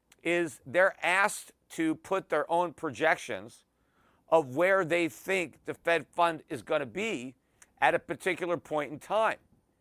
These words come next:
And if these guys are writing down lower numbers,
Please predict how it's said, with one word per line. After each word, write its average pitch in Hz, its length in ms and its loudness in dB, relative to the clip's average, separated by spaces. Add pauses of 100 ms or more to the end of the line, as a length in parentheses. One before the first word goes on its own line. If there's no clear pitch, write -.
(540)
And 175 180 4
if 165 180 -2
these 202 300 -4
guys 180 520 8
are 147 120 4
writing 160 440 4
down 143 520 0 (140)
lower 160 360 4
numbers, 147 680 0